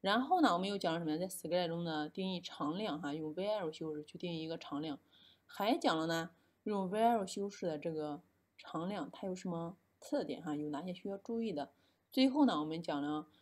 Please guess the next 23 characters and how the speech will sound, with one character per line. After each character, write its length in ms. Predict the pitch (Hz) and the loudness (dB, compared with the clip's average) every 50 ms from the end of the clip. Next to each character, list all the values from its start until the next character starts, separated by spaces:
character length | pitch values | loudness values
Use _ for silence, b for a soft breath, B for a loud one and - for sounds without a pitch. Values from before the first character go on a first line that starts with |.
| b b b | b b b
用 320 | 208 208 214 190 185 180 | -4 -2 -2 0 0 0
lazy 360 | 190 226 247 262 254 202 165 | 2 4 4 4 4 4 0
去 160 | 160 - - 175 | -2 -4 -6 -6
修 240 | 175 - 180 170 | -6 -4 -6 -6
饰 240 | 175 - - 151 - - 151 | -6 -6 -6 -8 -8 -6 -4
V 140 | 160 175 170 175 | 0 0 2 2
L 520 | 170 147 147 147 147 151 151 147 139 151 - _ _ _ _ _ _ _ _ _ _ _ - | 0 0 0 0 0 0 -2 -2 -4 -6 -10 _ _ _ _ _ _ _ _ _ _ _ -10
修 260 | - - 220 208 208 | -6 -4 -2 -2 -2
饰 140 | 202 - 170 | -2 -2 -4
的 80 | 165 | -2
变 180 | 156 190 165 160 | 0 0 0 0
量， 220 | 160 160 143 - - _ _ _ _ _ | 0 -2 -4 -6 -10 _ _ _ _ _
它 200 | - - - 277 | -10 -4 0 2
又 120 | 277 262 214 | 2 2 2
有 160 | 165 160 156 | 0 -2 -4
什 100 | 165 156 | -4 -2
么 160 | 147 143 143 | -2 -2 -2
样 240 | 156 156 156 151 151 | -2 -2 -2 -2 -2
的 100 | 147 143 | -2 -4
一 160 | 143 151 147 | -4 -4 -6
个 120 | - 151 | -6 -8
特 200 | 147 - - 208 | -8 -6 -6 -4
征？ 280 | 160 131 180 185 185 | -4 -2 -2 -4 -4